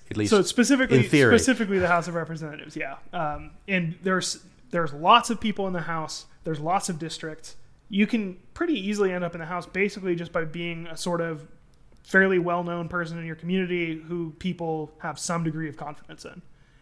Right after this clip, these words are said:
Speaker 2: And I think that
Speaker 1: Even without that, I mean,
Speaker 2: <laughs>
Speaker 1: some of the
Speaker 2: Sometimes.
Speaker 1: folks in the House of Representatives, I
Speaker 2: Sometimes,
Speaker 1: don't
Speaker 2: yeah.
Speaker 1: think would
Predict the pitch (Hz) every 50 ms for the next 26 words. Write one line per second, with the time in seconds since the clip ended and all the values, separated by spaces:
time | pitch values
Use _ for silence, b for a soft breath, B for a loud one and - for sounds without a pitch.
0 | _ - - 175 170 170 165 - 226 214 202 - - - - - _ _ - 156
1 | 165 170 185 202 190 - - - 123 127 117 127 120 120 110 98 95 117 113 -
2 | 120 117 151 190 190 - 104 92 - - - 110 110 110 107 101 92 - - 202
3 | 214 - - - 247 269 285 277 226 196 165 156 123 110 107 - - 123 104 98
4 | 98 101 98 117 110 107 - - 120 107 104 - 117 107 90 117 110 107 107 95
5 | - - 131 110 - - - B B B B B B B B B - - 113 117
6 | 117 113 - - 202 190 165 165 147 117 117 113 117 117 - 117 113 110 - 107
7 | 117 107